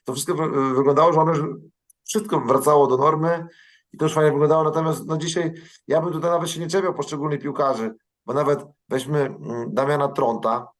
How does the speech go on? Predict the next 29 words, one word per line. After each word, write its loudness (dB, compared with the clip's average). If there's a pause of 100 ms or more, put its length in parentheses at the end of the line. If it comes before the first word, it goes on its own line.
(1500)
e, -2
przed -6
tygodniem -2
w -8
meczu -4
z -10
Wisłą -4
Płock, -4
ja, -2 (880)
w -4
mojej, 6
według 4
mnie 6
Damian 2
Tront -2
zagrał 0
chyba -2
najlepszy -2
mecz, -6
e, -12 (960)
w -14
historii -4
swoich 0
występów -4 (260)
w, -10
w -14
koszulce 0
Miedzi 4
Legnica. 0